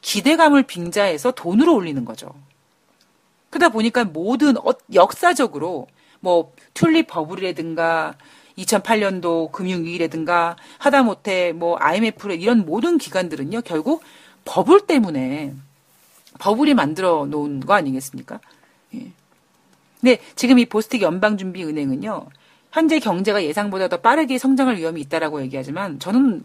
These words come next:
어린 반푼어치도 없다고 생각합니다. 그러니까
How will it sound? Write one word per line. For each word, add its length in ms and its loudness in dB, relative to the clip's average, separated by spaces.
어린 280 2
반푼어치도 640 -6
없다고 240 -10
생각합니다. 500 -14
그러니까 360 0